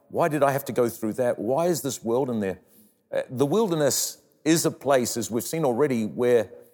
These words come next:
we determine our focus. We've got to make a choice now, because if,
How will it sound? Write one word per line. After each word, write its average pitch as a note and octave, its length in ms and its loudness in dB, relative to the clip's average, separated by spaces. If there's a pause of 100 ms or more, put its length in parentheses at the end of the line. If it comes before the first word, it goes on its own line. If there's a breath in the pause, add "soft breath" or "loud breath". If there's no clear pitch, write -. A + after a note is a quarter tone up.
(180)
we B2+ 240 0
determine C3 480 -2
our G#2 160 0
focus. - 640 -6 (420)
We've C3 140 0
got A3 80 6
to G3+ 80 4
make C#3+ 160 2
a C3 40 -2
choice E3+ 400 0
now, A2 160 0
because A2 460 -2
if, B2 240 -2